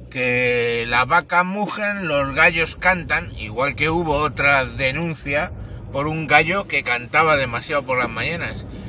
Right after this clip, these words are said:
En algunos audios míos, aparte cuando no lo grabo en el coche, porque hoy está lloviendo, eh, lo grabo en el campo y, pues, coño, en algún audio se ha oído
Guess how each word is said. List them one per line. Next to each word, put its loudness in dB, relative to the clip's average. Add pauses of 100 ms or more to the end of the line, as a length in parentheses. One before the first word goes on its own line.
(240)
En -6
algunos 2
audios 4
míos, -2
aparte 0
cuando -2
no 2
lo 2
grabo 2
en 2
el -2
coche, -2 (480)
porque -2
hoy 2
está 0
lloviendo, 0 (720)
eh, 4
lo 0
grabo 4
en 2
el 2
campo 2
y, 0
pues, -4
coño, -2
en 0
algún -2
audio 2
se -2
ha 6
oído 2